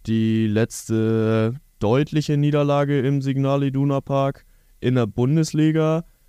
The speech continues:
äh, zweitausenddreizehn haben sie mal drei null verloren. Aber ansonsten zu Hause waren's halt immer, äh, entweder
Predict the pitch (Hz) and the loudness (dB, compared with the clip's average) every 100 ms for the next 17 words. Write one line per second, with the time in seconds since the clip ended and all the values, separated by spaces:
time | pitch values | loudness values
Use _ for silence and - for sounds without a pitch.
0 | - - - 127 127 127 113 139 - 139 | -8 -6 0 0 2 0 2 0 0 -2
1 | 135 131 123 120 113 117 120 101 98 95 | 0 0 0 0 0 0 2 0 0 -2
2 | 92 95 95 - 104 98 104 110 147 - | 0 -2 -4 -4 -2 0 0 0 -2 -2
3 | 160 160 - 107 127 151 160 165 123 123 | -4 -4 -4 0 0 2 0 -2 0 -2
4 | 123 123 107 131 139 139 139 135 131 131 | 0 -2 -2 0 0 0 0 -2 -2 -2
5 | 131 127 127 127 | -2 0 0 -2